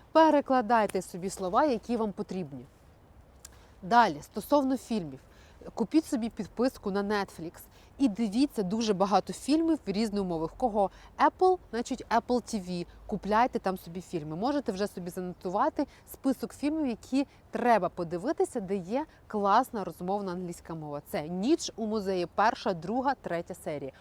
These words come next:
«Один дома один», «Один дома два». Далі, «Богемна рапсодія», «Джуманджі», друга і третя серія. Вам цього хватить з головою, тому що один фільм вам доведеться дивитися до десяти разів. Чому? Тому що не можна дивитися фільми з субтитрами. Забудьте,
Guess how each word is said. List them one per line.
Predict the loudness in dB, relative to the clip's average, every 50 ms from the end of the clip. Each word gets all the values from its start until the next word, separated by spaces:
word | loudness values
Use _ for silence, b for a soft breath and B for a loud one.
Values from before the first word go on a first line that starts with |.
| B B B B B
«Один | -2 -2 0 0 0 0 2
дома | 2 2 4 4 2 2
один», | 2 0 -2 -2 -2 -4 -4 -4 -6 -6 -6
«Один | -6 -4 -4 -4 -4 -2
дома | -2 -2 -2 -2 -4 -6
два». | -6 -6 -6 -6 -6 -10 -16 -20 B B B B B B B B B -12
Далі, | -2 4 6 6 6 6 4 0 -6 -10 -14 _ -12
«Богемна | -2 4 4 6 8 8 8 6 6 4 2 2 2 0 0
рапсодія», | -2 -2 -2 -2 -2 0 2 2 2 0 -4 -8 -10 -12 -12 -16 -14 -12 -10
«Джуманджі», | -8 -4 -2 0 0 2 2 0 0 -2 -4 -4
друга | -2 0 0 0 2 2 2
і | 2 0
третя | 0 -2 -2 -2 -2 -6
серія. | -6 -2 -2 0 0 0 -2 -4 -6 -10 B B B B
Вам | -2 0 0 0 0 0
цього | 0 0 0 0
хватить | 2 2 2 2 2 2 -2 -4
з |
головою, | -2 0 0 0 0 0 0 -2 -4 -4 -4 B B B B B -6
тому | -4 -2 -2 -2
що | -2 -2 -2
один | -2 0 -2 0 0 0 0
фільм | 0 -2 -2 -2
вам | -2 -4 -4 -6 -8
доведеться | -8 -6 -6 -4 -2 -2 -2 -2 -4
дивитися | -4 -4 -4 -4 -6 -6
до | -4 0 0 0 0
десяти | 0 -2 -4 -4 -4 -6 -8 -4 -4 -2 -2
разів. | -2 -2 -2 -4 -6 -8 -10 -14 -18
Чому? | -14 -10 -6 -6 -4 -4 -6 -6 -8 -10 -2 2
Тому | 2 6 8 8 6
що | 6 6 4 4
не | 4 4
можна | 4 4 2 2 2 -2 -6
дивитися | -6 -4 -4 -4 -4 -4 -4 -4 -6 -6 -6
фільми | -4 -2 0 2 2 0 0
з | -2
субтитрами. | -6 -8 -4 -4 -4 -4 -4 -6 -4 -4 -4
Забудьте, | 0 0 0 0 0 0 0 0 0 0 -2 -8 -12